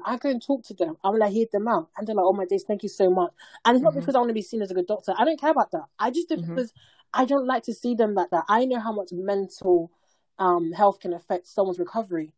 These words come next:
Speaker 1: and well-being. So I just go and talk
Speaker 2: Yeah.
Speaker 1: to them like, "Fam, just, you know, uh, our job is to talk." You know?
Speaker 2: Just talk to them, man. Like,
Speaker 1: Yeah. Not,
Speaker 2: it's
Speaker 1: don't
Speaker 2: not
Speaker 1: chat,
Speaker 2: that
Speaker 1: not
Speaker 2: hard.
Speaker 1: chat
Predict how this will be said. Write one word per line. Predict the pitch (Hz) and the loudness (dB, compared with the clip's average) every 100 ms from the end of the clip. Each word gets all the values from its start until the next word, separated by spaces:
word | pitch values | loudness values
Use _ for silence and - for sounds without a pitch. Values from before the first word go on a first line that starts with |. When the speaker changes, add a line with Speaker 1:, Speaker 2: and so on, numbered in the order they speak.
| _ _ _ - | _ _ _ -4
Speaker 1:
and | 175 | 0
well-being. | 180 170 220 214 156 | 2 2 0 -2 -2
So | - | -2
I | 226 | -4
just | 233 277 | -4 -6
go | 247 | -6
and | 233 | -6
talk | 165 | -6
Speaker 2:
Yeah. | 147 | -4
Speaker 1:
to | 208 | -2
them | 214 | -2
like, | - | -2
"Fam, | 262 254 | 0 0
just, | 247 - - | -2 -4 -2
you | 254 | 0
know, | 240 233 - - | 2 0 -4 -2
uh, | 233 - | 0 4
our | 226 | 6
job | 262 254 | 6 4
is | 240 | 0
to | 220 | -6
talk." | - 254 - - _ _ _ _ - | 0 0 0 -10 _ _ _ _ -8
You | 403 | -2
know? | |
Speaker 2:
Just | 392 320 | -2 0
talk | 523 339 269 | 2 2 2
to | 339 | 4
them, | 285 262 | 4 4
man. | 240 254 285 | 0 -4 0
Like, | 240 | 4
Speaker 1:
Yeah. | 302 302 254 175 - _ - | 6 6 4 2 -2 _ 0
Not, | 285 311 | 2 2
Speaker 2:
it's | 302 | 2
Speaker 1:
don't | 294 | 2
Speaker 2:
not | 320 | 2
Speaker 1:
chat, | 196 | -4
Speaker 2:
that | 285 254 | -8 -8
Speaker 1:
not | 294 285 | -2 -2
Speaker 2:
hard. | 285 196 | 0 -2
Speaker 1:
chat | 254 | -6